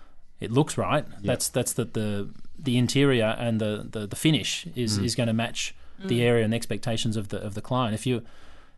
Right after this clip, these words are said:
Speaker 1: if you're in Melbourne and you're building something in Box Hill, you're not gonna build of a standard in Toorak, but you're also
Speaker 2: Mm.
Speaker 1: not gonna build of a standard,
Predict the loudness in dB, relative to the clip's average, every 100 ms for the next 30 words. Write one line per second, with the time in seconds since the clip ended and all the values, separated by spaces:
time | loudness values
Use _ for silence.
0 | _ _ -6 0 2 4 4 2 4 6
1 | 6 6 6 6 4 4 4 4 2 2
2 | 2 2 0 0 2 4 2 0 -8 -12
3 | -12 -14 -12 -12 -6 0 4 4 4 2
4 | 2 2 4 4 2 -2 -6 -4 -2 0
5 | 2 2 2 2 -2 -4 -2 0 0 -4
6 | -2 2 2 2 -4 -12 -12 -12 -12 -14
7 | -6 0 2 4 4 2 0 2 2 2
8 | -2 -2 0 2 0 -2